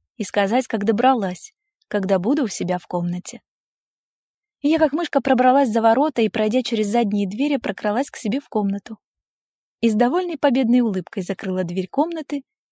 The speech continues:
как вошла. Не включая ночник, я набрала номер телефона, и мне ответили сразу же после первого гудка. «Я уже в комнате». «Хорошо. Отец не заметил?» «Нет, я прошла через задние двери, и он ещё спит.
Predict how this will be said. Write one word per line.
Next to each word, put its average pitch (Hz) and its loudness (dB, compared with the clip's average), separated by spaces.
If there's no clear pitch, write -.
как 359 2
вошла. 214 -4
Не 247 6
включая 320 0
ночник, 294 -4
я 233 4
набрала 254 6
номер 254 6
телефона, 277 -2
и 220 2
мне 233 6
ответили 254 -2
сразу 311 0
же 349 -4
после 233 -2
первого 220 -2
гудка. 180 -10
«Я 214 2
уже 311 0
в - -20
комнате». 254 2
«Хорошо. 220 0
Отец 190 0
не 196 0
заметил?» 180 -2
«Нет, 320 -2
я 233 2
прошла 262 2
через 240 0
задние 240 4
двери, 277 0
и 208 2
он 247 2
ещё 269 -4
спит. - -8